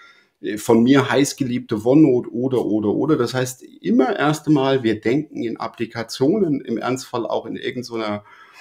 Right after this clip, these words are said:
in so einer Matrix, was muss ich alles erledigen? Und daraus kullert eine, kullert eine Applikation.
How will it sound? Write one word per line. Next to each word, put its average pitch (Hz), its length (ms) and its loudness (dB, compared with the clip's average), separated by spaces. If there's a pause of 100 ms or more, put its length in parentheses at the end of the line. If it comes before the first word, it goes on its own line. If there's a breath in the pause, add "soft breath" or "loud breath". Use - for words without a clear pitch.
(400 loud breath)
in - 280 0
so 120 100 0
einer 120 160 6
Matrix, 135 600 2
was 123 160 0
muss 151 200 4
ich 135 160 0
alles 120 180 4
erledigen? 131 540 2
Und 127 60 0
daraus 113 380 0
kullert 156 420 2
eine, 120 360 -2 (220)
kullert 127 320 -2
eine 113 120 -2
Applikation. 117 840 -6